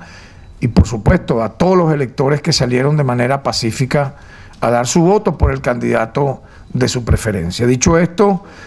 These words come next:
quiero decir que inclusive en esa fiesta electoral del día domingo, el Ministerio Público trabajó a dos bandas, no solamente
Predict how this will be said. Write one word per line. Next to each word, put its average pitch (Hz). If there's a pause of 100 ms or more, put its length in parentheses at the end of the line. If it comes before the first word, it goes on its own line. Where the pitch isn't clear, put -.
(140)
quiero 160
decir 175
que 156
inclusive 151
en 127
esa 160
fiesta 165
electoral 160
del 120
día 151 (280)
domingo, 165
el 156
Ministerio 147
Público 160 (920)
trabajó 151
a 160
dos 160
bandas, 110
no 123
solamente 156